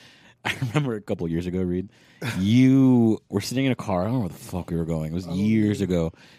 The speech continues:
Speaker 1: and you were like, "You know what'd be fucking dope? If they made a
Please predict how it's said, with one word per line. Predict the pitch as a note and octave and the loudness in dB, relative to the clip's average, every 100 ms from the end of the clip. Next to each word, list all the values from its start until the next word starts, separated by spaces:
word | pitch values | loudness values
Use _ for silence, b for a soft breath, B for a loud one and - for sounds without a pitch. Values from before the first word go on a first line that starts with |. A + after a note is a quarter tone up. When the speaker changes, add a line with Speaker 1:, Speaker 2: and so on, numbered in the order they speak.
| b | b
Speaker 1:
and | F#2+ | -6
you | G2+ | -2
were | F#2+ | 0
like, | F#2 F2+ - | 0 -2 -6
"You | G2 D3+ | -2 2
know | |
what'd | F#3+ | 2
be | D#3 A#2 _ - | 0 -6 _ 2
fucking | A#3+ - G3 E3+ | 2 4 -2 0
dope? | A#2+ G#3 - B B B B - | 4 4 4 B B B B -12
If | - | -10
they | F2 | -8
made | |
a | F#2 | -8